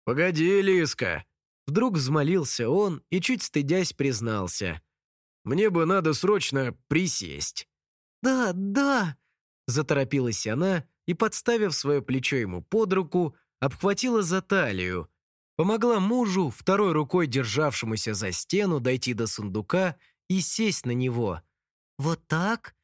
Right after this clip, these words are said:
вот так", приговаривала Алиса.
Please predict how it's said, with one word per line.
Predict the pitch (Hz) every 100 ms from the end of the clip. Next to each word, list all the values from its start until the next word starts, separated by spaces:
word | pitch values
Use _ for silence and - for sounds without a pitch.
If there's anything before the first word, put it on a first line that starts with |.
| _
вот | - 208 262 _
так", | 180 185 180 - _ _ _ _ -
приговаривала | 131 131 120 107 131 139 123 120 117
Алиса. | 117 117 104 - 90